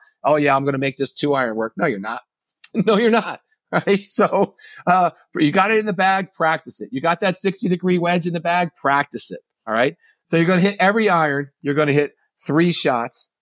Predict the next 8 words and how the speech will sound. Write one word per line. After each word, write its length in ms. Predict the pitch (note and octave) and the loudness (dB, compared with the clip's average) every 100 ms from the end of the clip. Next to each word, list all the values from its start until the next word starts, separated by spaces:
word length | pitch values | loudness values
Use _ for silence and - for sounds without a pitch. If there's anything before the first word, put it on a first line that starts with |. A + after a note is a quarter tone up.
| - | 0
with 160 | C#3 | 2
every 260 | C#3 C#3 C3 | 4 4 2
iron. 280 | A2 G2+ D#2 _ _ _ _ _ _ _ _ - - _ - | 0 -2 -8 _ _ _ _ _ _ _ _ -16 -16 _ -2
Next 240 | E3 G3+ | 0 0
step 320 | - A3 - - | 0 0 0 -8
is 100 | C#3 | -4
step 280 | F3 D#3+ - | 0 0 0
five. 400 | C#3+ F3 D4+ | 2 2 0